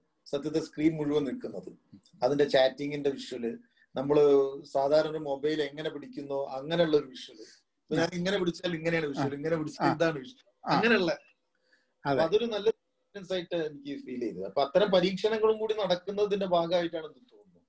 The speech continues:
Speaker 2: അതുണ്ട്. പിന്നെ ഞാൻ ആ സിനിമേന്റെ ഇന്നൊരു review ഇട്ടിട്ടുണ്ടായിരുന്നു. കാരണം ഞാനിങ്ങനെ എന്തോ ഒരു പണി ചെയ്യുന്നതിന്റെ ഇടയിലാണ് ഈ സിനിമ ഇട്ടത്. അപ്പൊ അധികം ഈ ഒ ടി ടി പ്ലാറ്റ്ഫോം സിനിമ കാണുമ്പോ വേറെ എന്തേലും പണി സൈഡിൽ കൂടെ ഉണ്ടാവും, ഒന്നെങ്കിൽ cooking അല്ലെങ്കിൽ കുട്ടികളെ എന്തെങ്കിലും കാര്യങ്ങള്.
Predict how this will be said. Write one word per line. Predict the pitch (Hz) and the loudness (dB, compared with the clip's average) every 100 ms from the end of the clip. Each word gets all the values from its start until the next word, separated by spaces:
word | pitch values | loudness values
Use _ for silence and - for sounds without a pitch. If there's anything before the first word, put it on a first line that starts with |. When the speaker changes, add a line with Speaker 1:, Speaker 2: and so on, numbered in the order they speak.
| _ _ - | _ _ -2
Speaker 2:
അതുണ്ട്. | 147 127 98 - _ _ - | 0 0 -8 -18 _ _ 4
പിന്നെ | 160 196 214 190 202 | 6 8 6 6 2
ഞാൻ | 156 156 | 0 2
ആ | 185 | 2
സിനിമേന്റെ | 185 175 180 185 | 0 -2 -2 0
ഇന്നൊരു | 170 170 180 180 180 175 | 0 0 2 0 0 -2
review | 151 170 180 | 0 2 0
ഇട്ടിട്ടുണ്ടായിരുന്നു. | 160 170 160 147 135 131 143 | -2 -2 2 4 2 0 0
കാരണം | 143 147 151 143 | 0 0 -4 -6
ഞാനിങ്ങനെ | 131 131 156 170 180 | -2 -2 -4 -4 -4
എന്തോ | 143 160 | 0 0
ഒരു | 180 175 | 0 0
പണി | 156 | 0
ചെയ്യുന്നതിന്റെ | 175 170 175 175 | 2 0 0 2
ഇടയിലാണ് | 165 175 170 | 4 4 2
ഈ | 170 | -2
സിനിമ | - 151 156 | -8 -8 -6
ഇട്ടത്. | 160 - 135 | -4 -2 -2
അപ്പൊ | 117 120 | 0 0
അധികം | 117 123 160 | 0 4 6
ഈ | 165 | 8
ഒ | 156 | 6
ടി | 170 | 2
ടി | 165 | -2
പ്ലാറ്റ്ഫോം | 170 170 151 165 | 2 2 2 -4
സിനിമ | 160 147 160 | -4 -4 0
കാണുമ്പോ | 156 151 139 151 _ _ _ | 0 2 -2 -2 _ _ _
വേറെ | 131 131 | 2 2
എന്തേലും | 131 139 170 | 2 4 6
പണി | 165 151 170 | 6 4 4
സൈഡിൽ | - 151 156 | 2 2 2
കൂടെ | 160 160 | 0 0
ഉണ്ടാവും, | 143 139 110 - _ _ - | 4 2 2 -8 _ _ -14
ഒന്നെങ്കിൽ | 117 120 127 | -10 -4 -2
cooking | 135 139 - 139 139 | 0 -2 -4 -2 0
അല്ലെങ്കിൽ | 131 123 131 | 0 0 -4
കുട്ടികളെ | 131 135 131 | 0 4 4
എന്തെങ്കിലും | 135 135 135 | 4 2 4
കാര്യങ്ങള്. | 131 139 131 | 4 4 0